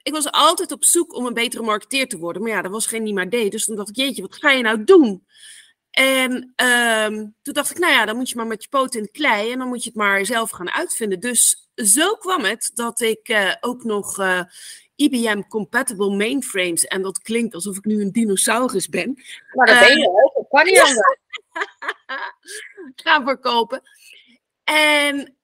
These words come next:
Speaker 1: ehm, nou ja, zo wie das Leben spielt, heb ik eigenlijk nooit meer de transitie teruggemaakt naar een marketing professional. Maar ik heb natuurlijk altijd wel dat gedachtegoed meegenomen.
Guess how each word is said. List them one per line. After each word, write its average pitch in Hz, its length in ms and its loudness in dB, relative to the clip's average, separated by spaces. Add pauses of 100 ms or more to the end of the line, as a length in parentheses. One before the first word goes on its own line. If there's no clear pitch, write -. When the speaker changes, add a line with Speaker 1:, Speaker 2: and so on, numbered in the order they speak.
Speaker 1:
ehm, 262 580 -4
nou 285 160 -2
ja, 277 340 0
zo 262 160 -12
wie 277 140 -8
das 240 200 -6
Leben 240 420 -8
spielt, 262 600 -4
heb 254 280 -6
ik - 180 -10
eigenlijk - 480 -6
nooit 302 320 -2
meer 233 160 -4
de 196 120 -8
transitie 226 640 -4
teruggemaakt 208 600 -4
naar 185 340 -2
een 202 80 -8
marketing 196 440 -8
professional. 214 540 -8
Maar 285 120 -2
ik 262 60 -8
heb 247 100 -4
natuurlijk 220 340 -10
altijd 254 400 0
wel 208 460 2
dat 196 180 -6
gedachtegoed 202 560 -10
meegenomen. 196 760 -4